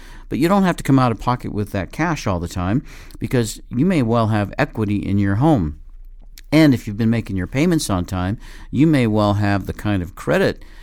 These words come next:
situation that would allow you to get a mortgage to buy another home. And you could turn that first home into investment real estate and start generating some cash flow in your new business.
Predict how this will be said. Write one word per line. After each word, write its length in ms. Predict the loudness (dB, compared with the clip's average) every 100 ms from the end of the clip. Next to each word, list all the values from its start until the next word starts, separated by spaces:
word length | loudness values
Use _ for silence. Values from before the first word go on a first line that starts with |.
| -18 -18
situation 800 | -8 -4 -2 0 0 0 0 -2
that 100 | -2
would 140 | -2 -2
allow 360 | -2 0 2
you 200 | 2 2
to 80 | 0
get 320 | 0 -2 -2
a 60 | -2
mortgage 480 | -2 -2 -2 -6 -8
to 80 |
buy 220 | -4 -2 0
another 340 | 0 0 0
home. 360 | 2 2 0 -4 -14 -18 -16 -6
And 200 | -2 0
you 320 | 2 2 0
could 200 | -4 -6
turn 300 | -2 0 0
that 200 | -2 -6
first 420 | -6 -2 -2 -4
home 380 | -4 -2 -4 -6 -12 -20 -18 -10 0
into 280 | 0 2 0
investment 600 | 0 0 -2 -2 -4 -4
real 260 | -2 0
estate 440 | 0 -2 -4 -4 -6 -6
and 200 | -4 -4
start 480 | -4 -2 0 -2 -8 -14
generating 720 | -4 0 2 4 2 2 -2
some 220 | -4 -8
cash 420 | -8 -2 -2 -2
flow 340 | -6 -4 -4 -6 -12 -18 -14 -2
in 160 | 0
your 160 | 0 0
new 220 | 0 -2
business. 580 | -2 -2 -4 -8 -10